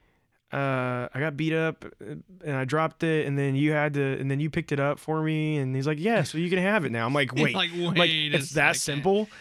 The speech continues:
Speaker 1: It's that
Speaker 2: It's
Speaker 1: simple?
Speaker 2: such a
Speaker 1: That's
Speaker 2: workaround.
Speaker 1: all of, all of that, and then all of a sudden you're like, 'Oh, I forgot. This happened, so that means you
Speaker 2: Oh,
Speaker 1: can
Speaker 2: by
Speaker 1: have
Speaker 2: the
Speaker 1: it.'"
Speaker 2: way, I got, I got ambushed and had no actual fight.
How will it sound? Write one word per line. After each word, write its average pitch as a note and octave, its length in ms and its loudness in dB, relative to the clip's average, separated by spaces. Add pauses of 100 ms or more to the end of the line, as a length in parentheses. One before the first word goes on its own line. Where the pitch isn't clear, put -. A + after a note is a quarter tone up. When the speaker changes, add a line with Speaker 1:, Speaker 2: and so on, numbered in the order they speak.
(180)
Speaker 1:
It's D#3 200 0
that C#3 240 4
Speaker 2:
It's F3+ 80 0
Speaker 1:
simple? D#3+ 340 4
Speaker 2:
such A3+ 100 2
a - 40 2
Speaker 1:
That's C#3+ 220 6
Speaker 2:
workaround. C3+ 400 -2 (100)
Speaker 1:
all F3 540 6
of, F3+ 220 2 (100)
all D#3+ 220 4
of E3 180 0
that, C#3+ 380 2
and D3 140 0
then D3 100 2
all D3+ 100 2
of D#3 40 0
a - 20 0
sudden D3+ 220 -2
you're D#3 100 2
like, C#3 280 0
'Oh, F3+ 80 2
I F#3+ 80 0
forgot. D3+ 480 -2
This D#3+ 160 -4
happened, D3+ 340 0
so C3 160 -8
that C3+ 140 0
means D#3 140 0
you A3 60 4
Speaker 2:
Oh, A3 40 2
Speaker 1:
can D3+ 100 0
Speaker 2:
by E3 140 4
Speaker 1:
have F#3+ 80 4
Speaker 2:
the F3 80 4
Speaker 1:
it.'" D#3 80 2
Speaker 2:
way, D#3+ 420 2 (180)
I G3+ 120 4
got, G3+ 220 2 (120)
I F3+ 120 4
got F#3+ 220 2
ambushed F3+ 680 2
and D#3+ 100 2
had D3 220 4
no F#3 340 4
actual E3+ 380 2
fight. C#3 540 2